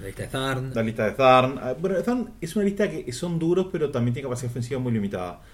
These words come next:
Speaker 2: Yo estoy hablando de una lista específicamente, por ejemplo, lo-, los Gatorman Posse, que es una lista que ofensivamente no es nada del otro mundo, y que uno lo coloca en la mesa esperando a recibir golpes y para que se, te
Speaker 1: Es
Speaker 2: golpeen.
Speaker 1: verdad.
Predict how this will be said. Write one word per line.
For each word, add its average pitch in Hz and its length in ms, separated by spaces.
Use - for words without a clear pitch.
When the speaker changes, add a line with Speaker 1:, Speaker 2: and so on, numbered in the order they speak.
Speaker 2:
Yo - 60
estoy 170 100
hablando 180 160
de 185 40
una 170 100
lista 165 200
específicamente, 151 640
por 131 120
ejemplo, 117 240
lo-, 101 180
los 107 220
Gatorman 143 400
Posse, 147 280
que 139 60
es 120 120
una 113 80
lista 113 200
que 98 200
ofensivamente 110 720
no 98 120
es 107 60
nada 117 180
del 113 80
otro 120 180
mundo, 123 420
y 120 140
que 131 300
uno 143 240
lo 120 160
coloca 151 300
en 165 60
la 156 100
mesa 190 400
esperando 131 540
a 143 40
recibir 117 400
golpes 135 460
y 110 80
para 101 220
que 95 60
se, - 140
te - 80
Speaker 1:
Es 95 60
Speaker 2:
golpeen. 113 340
Speaker 1:
verdad. 92 100